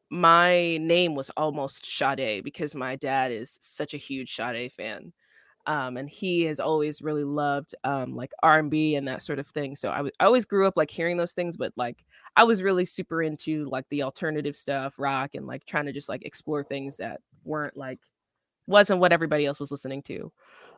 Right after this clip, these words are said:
Um, so yeah, back to high school, you know, I joined the marching band. I met some cool cats.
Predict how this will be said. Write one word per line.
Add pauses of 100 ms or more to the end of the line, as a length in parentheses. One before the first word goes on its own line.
(160)
Um, (160)
so
yeah, (340)
back
to
high
school,
you
know,
I
joined
the
marching
band.
I
met
some
cool
cats.